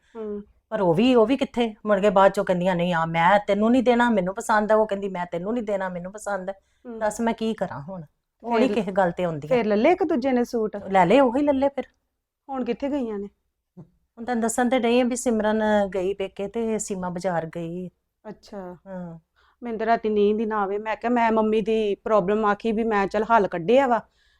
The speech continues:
Speaker 1: ਤੇ ਮੈਨੂੰ ਨਹੀਂ ਪਤਾ ਮੰਮੀ ਨੇ ਦੂਣਾ ਫਸ ਜਾਣਾ ਵਿੱਚ।
Speaker 2: ਉਹ ਫਸਣ ਵਾਲੀ ਹੋਈ ਗੱਲ ਹੋ ਗਈ ਨਾ।
Speaker 1: ਹਾਂ। ਮੈਂ ਫਿਰ ਚਾਚੀ ਨੂੰ ਆਖਿਆ, ਮੈਂ ਚਲ ਆ ਜਾਓ ਚਾਚੀ, ਘੜੀ ਮੰਮੀ ਨਾਲ ਗੱਲਾਂ ਮਾਰ ਕੇ ਆਨੇ ਆ।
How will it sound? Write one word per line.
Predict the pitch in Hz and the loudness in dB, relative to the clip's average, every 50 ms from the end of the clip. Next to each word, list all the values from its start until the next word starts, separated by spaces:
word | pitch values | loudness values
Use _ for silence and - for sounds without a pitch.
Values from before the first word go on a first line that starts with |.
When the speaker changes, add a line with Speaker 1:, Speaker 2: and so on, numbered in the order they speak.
| _ _ | _ _
Speaker 1:
ਤੇ | - | -6
ਮੈਨੂੰ | 240 247 226 214 | -4 -2 0 0
ਨਹੀਂ | 214 226 254 | 0 0 0
ਪਤਾ | 220 240 214 214 208 | 0 0 2 2 0
ਮੰਮੀ | 214 208 202 214 | 0 0 0 0
ਨੇ | 208 208 | 0 0
ਦੂਣਾ | 202 208 202 196 | 0 2 0 0
ਫਸ | 190 - 190 175 - 185 | 0 -2 -6 -8 -8 -8
ਜਾਣਾ | 170 180 175 170 165 | -8 -8 -8 -10 -10
ਵਿੱਚ। | 170 190 180 - - 151 _ _ _ _ _ _ _ _ _ _ _ _ _ _ _ _ - 226 | -10 -10 -10 -12 -16 -20 _ _ _ _ _ _ _ _ _ _ _ _ _ _ _ _ -14 -8
Speaker 2:
ਉਹ | 233 240 226 | -6 -6 -4
ਫਸਣ | 226 240 - 240 226 226 | -2 -2 0 0 2 4
ਵਾਲੀ | 220 226 226 233 | 4 4 4 4
ਹੋਈ | 240 240 233 | 4 4 4
ਗੱਲ | 214 208 202 190 196 | 4 4 2 2 0
ਹੋ | 214 220 220 202 | -4 -6 -6 -8
ਗਈ | 180 175 175 | -10 -12 -12
ਨਾ। | 175 190 220 214 _ _ _ _ - | -10 -10 -10 -12 _ _ _ _ -16
Speaker 1:
ਹਾਂ। | 226 208 196 190 190 196 _ _ _ _ _ _ _ _ | -12 -10 -10 -10 -10 -12 _ _ _ _ _ _ _ _
ਮੈਂ | - 294 285 277 | -2 -2 0 2
ਫਿਰ | 285 269 | 2 4
ਚਾਚੀ | - 262 240 233 240 233 | 4 4 4 4 2 0
ਨੂੰ | 233 226 | 0 2
ਆਖਿਆ, | 226 220 220 - 247 | 0 0 0 0 -2
ਮੈਂ | 233 233 233 226 220 214 | 0 0 2 2 2 0
ਚਲ | 220 220 214 - 220 214 | 0 -2 -4 -4 -4 -2
ਆ | 202 190 | -2 -2
ਜਾਓ | 185 208 | -2 -4
ਚਾਚੀ, | 196 214 190 - - 196 | -4 -6 -8 -8 -8 -8
ਘੜੀ | 190 226 226 | -8 -6 -6
ਮੰਮੀ | 208 190 175 175 180 190 | -6 -6 -6 -4 -4 -4
ਨਾਲ | 202 208 | -4 -4
ਗੱਲਾਂ | 214 208 196 190 | -4 -4 -4 -6
ਮਾਰ | 180 180 175 170 170 | -6 -8 -10 -12 -12
ਕੇ | _ - 185 | _ -14 -12
ਆਨੇ | 185 175 165 175 190 202 | -10 -8 -6 -6 -4 -4
ਆ। | 202 | -6